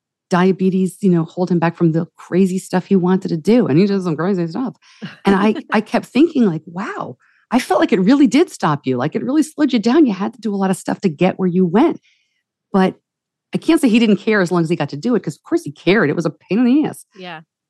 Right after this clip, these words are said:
Speaker 1: But he figured out a way to do it. And I don't know, you know, we all talk about teenagers and how much they stink and everything. And it is rough. But man, when they come back around sometimes, they're
Speaker 2: Yeah.
Speaker 1: like, "Wow, this is a human being who said, 'Thank you.'" Amazing.
Speaker 2: Yeah. I always tell my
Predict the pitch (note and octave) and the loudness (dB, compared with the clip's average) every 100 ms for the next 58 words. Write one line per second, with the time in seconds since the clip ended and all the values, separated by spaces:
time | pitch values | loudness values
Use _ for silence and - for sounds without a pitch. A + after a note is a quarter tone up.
0 | _ D#3+ - D#3 - F#3 F#3+ F#3 D#3+ D#3 | _ -6 -6 -12 -6 -2 0 0 0 2
1 | D#3+ D#3 C3+ E3 G3+ B2+ B2+ - D3 - | 2 0 0 2 2 0 -6 -4 -2 0
2 | D3+ F#3+ F#3+ F3+ D3+ - - F#3+ F3+ G3 | 0 2 4 2 0 -6 0 2 4 2
3 | G#3 G#3 E3+ - - F#3 E3 C#3+ B2+ B2 | 0 -2 -4 -6 0 2 2 -2 -6 -6
4 | C#3 C3+ B2+ - - C#3 C#3 - A#2 - | -6 -4 -6 -8 -4 -2 -2 -4 -8 -8
5 | - D3+ D#3 B2 C3+ B2+ _ - D#3+ D#3+ | 0 2 2 0 -2 -4 _ -4 0 2
6 | B3+ C#3 D3+ E3+ - _ _ _ - - | 2 2 0 -2 -4 _ _ _ -12 0
7 | E3+ G#3+ C#3 C#3 - G3+ D#3 - A#2+ A#2+ | 2 4 2 -2 -2 -2 -2 -4 -8 -6
8 | D3+ - B3 - C#4 C4+ - F3+ F#3+ E3 | -8 -4 -4 -2 -4 -4 -4 -4 -4 -6
9 | _ _ _ _ _ F#3+ B3+ F3 D#3 - | _ _ _ _ _ -6 -4 -4 -6 -8
10 | - - _ _ F#3 F#3+ E3+ D#3+ B3+ D#3+ | -6 -8 _ _ 0 2 2 2 4 4
11 | C3 A#2 - - C#3 C#4+ E4 - _ _ | 0 -8 -10 -10 -8 -6 -6 -10 _ _
12 | - C4+ A#4+ C#4+ D3+ A#2 _ _ _ - | 2 4 4 2 -2 -4 _ _ _ -4
13 | C4+ - - - B3+ D4+ D4 C4 A#3 G#3 | -4 -4 -8 -4 -4 -4 -8 -6 -6 -6
14 | - F#3 F#3 F3 E3+ | -10 -12 -10 -10 -14